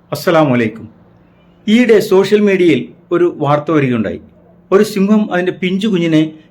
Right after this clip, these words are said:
ജീവനോടെ കടിച്ചു തിന്നുകയാണ്. വളരെ ക്രൂരമായി പോയി. അത് അതേ രീതിയിലായിരുന്നു അതിൻ്റെ കമൻറ്റുകളും. എന്നാൽ അടുത്ത ദിവസം നേരെ വിപരീതമായി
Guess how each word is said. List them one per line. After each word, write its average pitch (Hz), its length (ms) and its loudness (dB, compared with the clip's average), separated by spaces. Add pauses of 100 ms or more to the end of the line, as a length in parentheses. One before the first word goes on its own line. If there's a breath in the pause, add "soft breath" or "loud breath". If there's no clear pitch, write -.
(140)
ജീവനോടെ 190 680 0 (480)
കടിച്ചു 143 300 -2
തിന്നുകയാണ്. 120 500 -2 (1300)
വളരെ 226 220 0
ക്രൂരമായി 233 480 4
പോയി. 180 320 0 (880)
അത് 165 220 2 (300)
അതേ 196 200 4
രീതിയിലായിരുന്നു 214 520 2
അതിൻ്റെ 190 240 2 (400)
കമൻറ്റുകളും. 185 480 2 (880)
എന്നാൽ 208 220 2
അടുത്ത 190 320 0
ദിവസം 220 280 2 (1600)
നേരെ 196 240 2
വിപരീതമായി 208 720 2